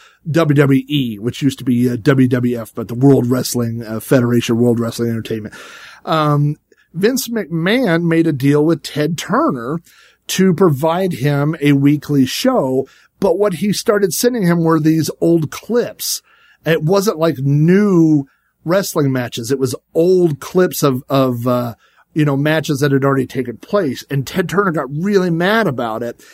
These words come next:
And so basically he offered Bill Watts and Mid-South Wrestling a show instead. So Mid-South Wrestling in nineteen eighty-five went from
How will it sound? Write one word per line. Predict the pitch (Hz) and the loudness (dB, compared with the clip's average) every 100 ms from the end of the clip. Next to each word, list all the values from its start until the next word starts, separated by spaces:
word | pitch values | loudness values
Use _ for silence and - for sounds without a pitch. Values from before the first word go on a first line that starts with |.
| - - | -20 -4
And | 165 | -4
so | 151 170 | 0 0
basically | 143 202 214 165 160 151 147 139 _ _ _ | 2 0 0 0 2 4 2 0 _ _ _
he | - 180 180 | -8 -4 -2
offered | 165 180 - 180 139 | -2 -4 -2 -2 0
Bill | 123 165 160 | 2 2 2
Watts | 131 143 226 165 123 - - - _ _ _ | 0 0 0 0 -4 -8 -10 -10 _ _ _
and | 151 160 160 | -2 0 0
Mid-South | 185 180 - 180 170 143 | 0 0 -2 0 0 -4
Wrestling | 143 190 240 - 123 110 113 110 | -2 0 -2 -4 -8 -10 -18 -2
a | 151 143 | 0 2
show | - 147 139 143 | 0 2 4 2
instead. | 147 151 151 - - 370 160 107 - _ - _ | 2 0 -2 -4 0 0 -2 -8 -14 _ -20 _
So | - - 196 196 180 - _ | -6 -2 0 2 -2 -4 _
Mid-South | 165 202 247 - 233 202 | -2 0 0 0 -2 0
Wrestling | 226 220 214 175 | -4 -2 -4 -2
in | 165 | 0
nineteen | 185 190 196 185 | -2 -2 -4 -2
eighty-five | 170 160 202 185 180 135 | -2 -2 -2 0 0 0
went | 135 185 214 - | 0 0 -2 -8
from | - 175 165 160 | -2 0 2 0